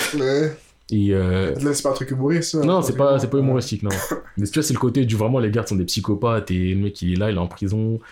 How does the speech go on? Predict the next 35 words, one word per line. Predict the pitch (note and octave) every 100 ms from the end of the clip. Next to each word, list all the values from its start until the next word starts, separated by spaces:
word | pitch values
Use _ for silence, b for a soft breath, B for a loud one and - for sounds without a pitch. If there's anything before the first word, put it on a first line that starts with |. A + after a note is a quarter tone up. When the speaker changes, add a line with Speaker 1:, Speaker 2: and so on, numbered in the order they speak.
| B -
Speaker 2:
ils |
se | G2+
font | G#2
droguer | F#2+ G2 G#2 G2+
tous | -
les | A2
jours | G#2+ A2+ A2+
et |
tout. | A2 A#2+ A#2 A2+
Speaker 1:
Ah | A#2+
ouais. | A#2 A#2 A#2 A2
Speaker 2:
Tous | C#3+
les | C3+
mecs, | C3 C3
ils | A2
se |
font | - G#2+
laver | G#2 G#2+
le |
cerveau | G2+ A2 G#2+ A#2
pour | A2+ - G2
être | F#2 F#2+
réhabilités, | G2+ G2+ G#2 G#2 G#2 B2
sauf | A#2 A2+ G2
lui, | G#2+ A#2 A2
il |
y | G2+
a |
un | G2
groupe | G2+ G2
de | G#2
deux, | G#2+
trois | - F#2
autres | F2+
personnes. | F#2+ - A#2 A#2+